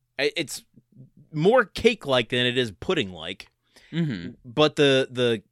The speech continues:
Speaker 1: it, the bread part of it, I'm using air quotes 'cause I'm not sure
Speaker 2: Yeah.
Speaker 1: if it's technically bread or technically cake, um,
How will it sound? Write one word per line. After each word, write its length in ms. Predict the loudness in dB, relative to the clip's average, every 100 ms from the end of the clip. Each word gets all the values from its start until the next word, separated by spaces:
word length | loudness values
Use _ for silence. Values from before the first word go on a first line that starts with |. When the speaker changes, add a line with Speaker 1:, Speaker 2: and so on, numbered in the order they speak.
| _ -10
Speaker 1:
it, 240 | -6 -6 -6
the 80 | -8
bread 580 | -6 2 4 4 0
part 300 | -6 -4 -2
of 80 | -2
it, 120 | -2
I'm 120 | -2 -4
using 240 | -6 -4
air 140 | -4
quotes 420 | -4 -6 -8 -10 -10
'cause 160 | -8
I'm 80 | -4
not 160 | -4 -4
sure 160 | -2
Speaker 2:
Yeah. 60 | -2
Speaker 1:
if 60 | -4
it's 180 | -8
technically 480 | -6 -4 -4 -4 -6
bread 320 | -2 0 0
or 60 | -2
technically 480 | -4 -6 -8 -16 -8
cake, 340 | -4 -4 -6 _ -20 -20 _ _ -2
um, 500 | 0 0 -2 -4